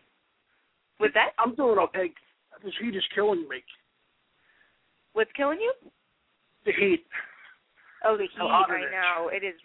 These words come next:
Speaker 1: really, you're right. It's, what's it like in New York? It was at least almost a hundred in New Jersey.
Speaker 2: Oh, same thing. It was like ninety-seven,
Speaker 1: Was it?
Speaker 2: ninety-eight.
Speaker 1: Oh, do you have air
Speaker 2: Brutal.
Speaker 1: conditioning, I hope?
Speaker 2: Yeah, I'm just, I've, I've been drinking, like,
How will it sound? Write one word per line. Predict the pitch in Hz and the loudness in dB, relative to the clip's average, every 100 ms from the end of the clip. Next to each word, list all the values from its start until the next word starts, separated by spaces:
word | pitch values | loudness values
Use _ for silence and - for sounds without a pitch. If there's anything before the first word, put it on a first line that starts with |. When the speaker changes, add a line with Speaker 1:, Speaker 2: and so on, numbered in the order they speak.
| 165 | -10
Speaker 1:
really, | 190 185 175 170 180 | -4 -2 -2 -4 -6
you're | 180 | -4
right. | 170 160 151 - | 0 0 0 -6
It's, | 185 _ - _ - - - | -12 _ -20 _ -20 -10 0
what's | 220 254 | 0 2
it | 247 | -2
like | 240 | -2
in | 214 | -6
New | 190 | -8
York? | 196 170 160 | -4 -4 -4
It | 190 | -10
was | 214 | -8
at | 190 160 185 | -10 -12 -18
least | 202 - | -20 -14
almost | 180 160 - | -14 -12 -16
a | |
hundred | 170 175 165 175 170 | -14 -14 -10 -8 -8
in | 165 | -12
New | 160 156 | -14 -10
Jersey. | 175 175 - 82 - _ _ _ _ _ _ _ _ _ 196 | -8 -8 -10 -18 -18 _ _ _ _ _ _ _ _ _ -4
Speaker 2:
Oh, | 170 - | -2 0
same | 190 185 | -2 0
thing. | 196 165 147 | 0 0 -2
It | |
was | 156 156 | -8 -4
like | 156 | -4
ninety-seven, | 160 180 180 175 - 185 | 0 -2 0 -4 0 2
Speaker 1:
Was | 202 170 | 2 2
it? | 202 202 | -2 -4
Speaker 2:
ninety-eight. | 156 160 _ _ _ - - _ _ _ _ _ _ _ _ _ - | -6 -10 _ _ _ -18 -18 _ _ _ _ _ _ _ _ _ -12
Speaker 1:
Oh, | 196 190 185 - - | -6 -4 -4 -6 -6
do | 202 | -2
you | |
have | 190 | 4
air | 196 | 4
Speaker 2:
Brutal. | 165 156 | 4 0
Speaker 1:
conditioning, | 240 240 247 | -4 -6 -4
I | 247 | 0
hope? | 262 277 - _ _ _ _ _ _ _ _ _ _ _ _ | 0 0 -4 _ _ _ _ _ _ _ _ _ _ _ _
Speaker 2:
Yeah, | 185 185 | 2 4
I'm | 160 160 160 | 4 0 -2
just, | 175 - - - - - - - - - - | -2 -2 -4 -10 -12 -18 -20 -18 -18 -18 -12
I've, | 180 | -2
I've | 180 170 | -2 -2
been | 165 | -2
drinking, | 196 180 180 | -2 -2 -4
like, | 165 160 | -2 -4